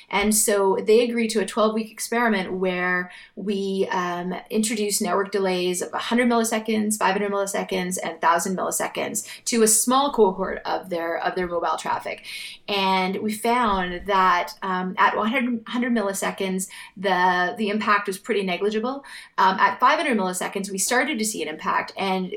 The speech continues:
we saw, you know, hits to, uh, conversions, revenue, cart size, bounce rate. And at a thousand milliseconds, we saw the bounce rate, um, jump, uh, you know, by, by almost nine percent,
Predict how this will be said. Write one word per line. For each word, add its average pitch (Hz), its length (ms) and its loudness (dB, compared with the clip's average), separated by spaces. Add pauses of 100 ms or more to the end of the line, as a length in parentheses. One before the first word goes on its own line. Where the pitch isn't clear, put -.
we 202 140 -6
saw, 190 280 0 (120)
you 190 180 -4
know, 165 160 -6
hits - 400 -4
to, 170 400 -2 (400)
uh, 156 200 0
conversions, 220 680 4
revenue, 196 400 4
cart 190 240 -4
size, 175 720 2
bounce 185 320 2
rate. 120 300 -4 (280)
And 196 140 2
at - 280 2
a 185 220 -2
thousand 262 460 4
milliseconds, 185 680 -2 (260)
we 226 100 2
saw 220 200 4
the 190 80 -4
bounce 202 360 2
rate, 185 340 0 (300)
um, 175 480 0 (160)
jump, 196 460 0 (240)
uh, - 40 -2
you 196 160 -2
know, 196 120 0
by, 180 440 2
by 175 360 -2 (320)
almost 277 320 2
nine 214 340 4
percent, 196 640 -4